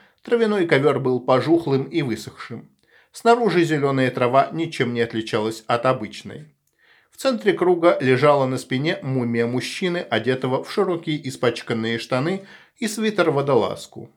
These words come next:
На вид он был мёртв уже месяцев шесть.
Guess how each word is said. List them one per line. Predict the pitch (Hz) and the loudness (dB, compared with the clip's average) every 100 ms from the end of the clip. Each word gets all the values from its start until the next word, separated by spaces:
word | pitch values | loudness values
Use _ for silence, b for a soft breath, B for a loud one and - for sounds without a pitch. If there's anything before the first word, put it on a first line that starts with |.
| _ | _
На | 208 233 | -2 0
вид | 220 208 | 0 0
он | 151 139 | -2 0
был | 143 | 0
мёртв | 135 147 147 - - | 2 2 0 -6 -6
уже | 117 117 | -2 0
месяцев | 110 113 110 120 131 - | 0 -2 -6 -10 -10 -10
шесть. | - 107 - - | -8 -8 -10 -16